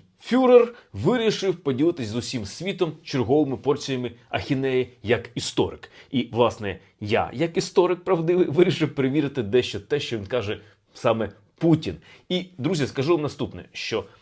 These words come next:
в результаті перегляду чотирьох годин цієї конференції я зрозумів одне. Знаєте, якби, ну, так делікатно скажу, якби Путін накакав би в рот кожному росіянину і сказав би потім, що це варення,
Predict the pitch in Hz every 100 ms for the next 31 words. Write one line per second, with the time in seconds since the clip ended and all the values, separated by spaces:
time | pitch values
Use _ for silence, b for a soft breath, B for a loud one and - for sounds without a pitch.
0 | b _ - 123 165 185 170 110 98 98
1 | 147 147 110 101 - - 175 165 117 90
2 | 131 139 120 95 - 98 90 78 85 78
3 | 143 254 226 - 226 214 B B 101 175
4 | 143 139 113 147 131 - 110 104 87 -
5 | _ _ - 165 196 - 80 b b b
6 | 113 131 139 156 156 113 120 104 135 151
7 | 87 - 92 - 82 87 b b b 110
8 | 135 143 175 151 - _ - 175 - 95
9 | 78 - _ _ 107 147 - 156 110 110
10 | 92 - - _ _ _ _ _ - 113
11 | 131 147 151 151 113 - 143 104 113 117
12 | 139 - 220 320 208 123 120 - 156 165
13 | 135 131 139 127 107 131 143 104 - _
14 | 87 104 190 156 92 87 78